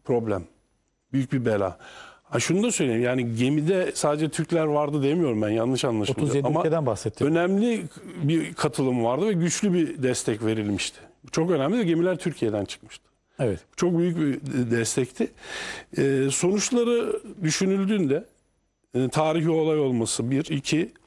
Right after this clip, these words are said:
Speaker 1: bize tarih boyunca özellikle Birinci Dünya Savaşı sonrası yenilmiş coğrafyadan üretilmiş, e, kendilerine hizmet eden, halkından kopuk, yani bugün Suriye'deki problemlerin temelinde ne yatıyor?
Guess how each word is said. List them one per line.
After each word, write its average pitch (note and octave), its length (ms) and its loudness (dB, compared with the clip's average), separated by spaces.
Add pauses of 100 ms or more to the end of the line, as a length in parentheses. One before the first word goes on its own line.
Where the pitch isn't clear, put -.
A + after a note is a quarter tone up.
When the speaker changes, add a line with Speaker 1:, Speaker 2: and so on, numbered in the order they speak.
(800)
Speaker 1:
bize E3 380 0
tarih E3+ 420 0
boyunca D#3+ 520 2 (240)
özellikle C#3+ 520 0
Birinci C#3+ 280 0
Dünya D#3 240 2
Savaşı A#2+ 380 -2
sonrası A2+ 480 0
yenilmiş B2+ 640 2
coğrafyadan B2 800 0 (680)
üretilmiş, D3 960 0 (200)
e, A#2+ 240 2
kendilerine C#3 520 0
hizmet C#3+ 400 0
eden, B2 340 -2 (300)
halkından D#3+ 640 0
kopuk, C#3 340 -4 (360)
yani A#2+ 360 0 (400)
bugün D3+ 160 2
Suriye'deki E3 520 0
problemlerin D3+ 580 0
temelinde C#3+ 460 0
ne E3 80 2
yatıyor? C#3+ 400 -2